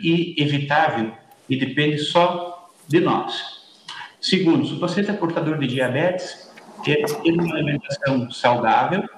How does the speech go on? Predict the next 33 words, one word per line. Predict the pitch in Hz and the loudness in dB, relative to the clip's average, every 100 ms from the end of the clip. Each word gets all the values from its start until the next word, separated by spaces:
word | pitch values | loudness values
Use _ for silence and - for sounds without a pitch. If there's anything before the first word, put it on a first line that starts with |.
| - - - - | -20 -20 -20 -4
e, | 151 | 2
obviamente, | 160 165 147 143 185 - | 4 4 2 2 0 -2
fazer | 147 131 175 | 0 2 0
o | |
tratamento | 175 170 151 147 175 170 147 143 - _ _ 123 | 0 0 0 0 0 -2 -4 -6 -12 _ _ -2
bem | 120 190 185 | 2 4 2
adequado | 139 - 120 113 - - | 0 0 0 0 -2 -2
para | 131 | -2
que | 135 139 139 | 0 0 0
os | 139 123 | -2 -2
níveis | 151 143 | -2 -2
de | 127 | -2
glicose | 123 113 131 131 131 - - - - - | -2 -2 0 2 2 -4 -8 -16 -10 -2
permaneçam | 135 131 139 139 135 | 0 2 0 0 -4
dentro | 120 151 170 | -2 0 0
da | 165 | 0
normalidade | 160 156 143 139 131 143 170 165 - - - _ | 0 0 0 2 2 2 2 0 -4 -14 -20 _
com | 170 | 0
o | 175 170 | 2 2
tratamento. | 175 180 185 117 101 - - - - - | 0 2 2 0 -2 -8 -18 -20 -20 -10
Se | - | -4
o | 139 | 0
paciente | 165 180 180 | 0 0 0
é | 180 | 0
portador | 170 160 147 147 | 0 0 0 2
de | 135 | 0
dislipidemia, | 120 170 170 143 143 131 123 151 180 123 | 0 0 0 0 0 0 2 2 0 -2
o | - | -2
que | 151 | -4
que | - 160 | -2 0
é | |
a | 143 | 0
dislipidemia? | 139 143 147 139 131 120 110 - | 0 -2 -2 -2 0 0 -2 -6